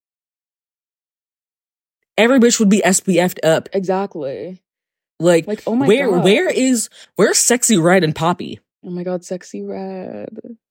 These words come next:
Speaker 1: Like, that's, that's my girl.
Speaker 2: I love her.
Speaker 1: My dog.
Speaker 2: I love a meteoric rise followed by an unplanned pregnancy. There's nothing like it. I want her at the No Boys Allowed slumber party.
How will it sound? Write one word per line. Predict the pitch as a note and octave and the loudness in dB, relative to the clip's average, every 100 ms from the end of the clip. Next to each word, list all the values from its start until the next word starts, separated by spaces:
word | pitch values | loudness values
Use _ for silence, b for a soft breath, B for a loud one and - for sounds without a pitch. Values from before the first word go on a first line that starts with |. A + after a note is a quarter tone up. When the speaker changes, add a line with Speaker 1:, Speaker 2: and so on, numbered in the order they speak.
| _ - | _ -6
Speaker 1:
Like, | G#3 G3+ G3 G3 F3 - _ _ _ | 0 4 4 4 -2 -12 _ _ _
that's, | F3+ F#3 E4+ - - | -2 -2 -2 -8 -2
that's | C3+ B2 | -2 0
my | B2+ | -2
girl. | A#2 A#2+ A#2 A2+ G#2+ | 0 2 2 2 -4
Speaker 2:
I | D#3+ | -12
love | D3+ C#3+ | -12 -10
her. | - | -4
Speaker 1:
My | B2+ | -2
dog. | A#2 B2+ A#2+ A#2+ A2 - _ _ | 2 2 4 2 0 -10 _ _
Speaker 2:
I | E3+ | 0
love | F3+ F3 | 2 4
a | G#3+ | 2
meteoric | A3 E3+ E3+ D#3+ D3 D3+ | 2 2 2 2 2 0
rise | D#3+ B2 A2+ A2 C3 | 0 0 0 0 -2
followed | - A#2 G#2+ B2 | -4 0 0 0
by | F2+ F2+ F#2+ | 0 0 2
an | G2+ G#2+ C#3 | 2 2 0
unplanned | G2 F#2+ - A2 - | -2 -2 0 0 0
pregnancy. | F3+ - E3 F3+ - - F3+ G#3 G3+ b b b _ _ - | -2 0 -2 -2 -2 0 2 2 0 b b b _ _ 0
There's | F3+ | 2
nothing | F#3+ D3+ | 2 0
like | G2 F2+ F#3 | -2 0 0
it. | D#3+ E3 - G#3+ B B B _ _ _ _ _ _ _ _ _ _ _ _ _ _ _ _ _ _ _ _ - | 2 2 0 -4 B B B _ _ _ _ _ _ _ _ _ _ _ _ _ _ _ _ _ _ _ _ 0
I | F#3+ | 4
want | G#3 G#3+ | 4 4
her | F3+ F#3+ F#3+ | 2 4 4
at | D#3+ - | 4 2
the | E3 C#3+ | 0 0
No | C#3+ D#3+ C#3+ | -2 -4 -4
Boys | D#3+ D3 D3+ | -2 -2 -2
Allowed | D3 C3+ C#3+ C#3+ | -4 -2 -4 -8
slumber | - D#3+ D#3 | -12 -8 -6
party. | C#3+ - F2 C#2+ D2 G#3+ | -6 -8 -8 -8 -8 -10